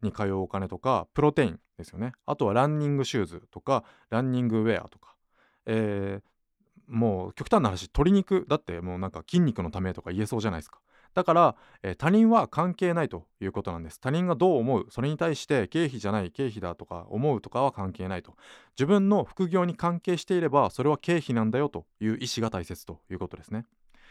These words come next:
えー、社会通念という考え方が税金の世界にはあって、この社会通念上の範囲なら大丈夫と言われているんです。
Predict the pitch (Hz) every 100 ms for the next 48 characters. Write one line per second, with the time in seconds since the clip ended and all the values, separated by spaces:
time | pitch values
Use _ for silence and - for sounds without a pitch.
0 | - _ 95 87 160 202 220 262 233 113
1 | 90 82 - 110 131 131 131 131 107 92
2 | 117 117 120 117 117 - 87 85 95 -
3 | - 123 95 - 151 - - _ - 196
4 | 202 - 202 190 190 180 180 180 - 160
5 | 156 185 156 147 175 110 113 107 113 92
6 | 82 _ 98 92 95 90 85 78 -